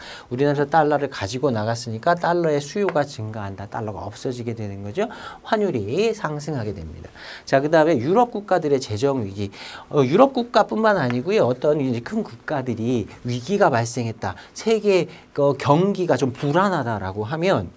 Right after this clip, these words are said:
사람들이 안전자산을 선호하게 됩니다. 안전자산의 대표적인 게 금이에요. 그러니까 무슨 일이 생겨도 금의 가치는 이렇게 뭐, 어, 뭐 금값이 올랐네 내렸네 얘기가 많이 있긴 하지만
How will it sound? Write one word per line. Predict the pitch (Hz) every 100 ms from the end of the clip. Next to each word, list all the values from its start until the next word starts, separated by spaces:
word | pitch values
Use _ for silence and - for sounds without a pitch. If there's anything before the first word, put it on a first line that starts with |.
| - - - -
사람들이 | - 196 196 175 143 147 139 92 85 - _ -
안전자산을 | - 113 139 185 202 190 147 131 113 110
선호하게 | 131 123 120 107 95
됩니다. | 87 85 82 76 -
안전자산의 | 110 139 180 170 160 147 151 135
대표적인 | 120 104 - 135 110
게 | 98
금이에요. | 95 - 127 104 85 76 - - - - -
그러니까 | - 117
무슨 | 139 220 202
일이 | 180
생겨도 | 185 202 185 147 127
금의 | 139 170 196
가치는 | 165 - 156 151
이렇게 | 123 143
뭐, | 113 117 - - -
어, | 131 131
뭐 | 117 120 123
금값이 | 120 135 135 143 123
올랐네 | 117 143 139
내렸네 | 117 131 127
얘기가 | 107 107 135 131 127
많이 | 107 - 160
있긴 | 123 156
하지만 | 139 135 147 151 110